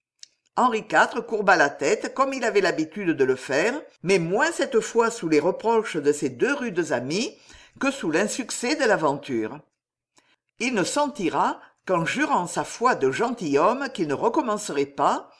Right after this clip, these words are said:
et il prit en effet ses mesures pour n'avoir point besoin de recommencer. Afin d'engager Gabriel à venir à la cour, il manda son père sous prétexte de le faire entrer dans son conseil.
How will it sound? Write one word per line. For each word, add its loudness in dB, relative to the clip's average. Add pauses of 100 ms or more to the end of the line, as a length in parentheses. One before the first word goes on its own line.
(360)
et 8
il 0
prit -2
en -2
effet -2
ses 2
mesures 0 (260)
pour 2
n'avoir 0
point 2
besoin 0
de -2
recommencer. -2 (1400)
Afin 2
d'engager 2
Gabriel 2
à 2
venir -2
à 2
la 0
cour, -2 (240)
il -2
manda 2
son -8
père -2
sous -6
prétexte -4
de 0
le 4
faire -4
entrer -6
dans -2
son -2
conseil. -6